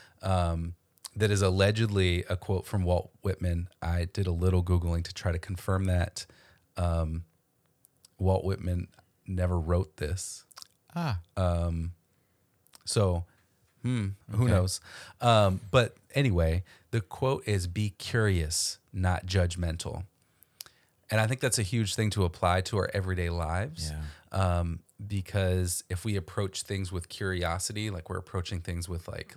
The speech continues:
Speaker 1: l-, you know, this kind of learning mindset of, like, and not assuming that we know everything, which is what this kind of judgmental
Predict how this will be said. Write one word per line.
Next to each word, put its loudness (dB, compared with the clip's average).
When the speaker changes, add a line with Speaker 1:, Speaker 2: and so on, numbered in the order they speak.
Speaker 1:
l-, -6
you -6
know, -10
this -6
kind -4
of -6
learning -2
mindset -2
of, -8
like, -16
and -4
not -2
assuming -2
that -6
we -4
know 0
everything, -4
which -4
is -6
what -4
this -10
kind -4
of -8
judgmental -8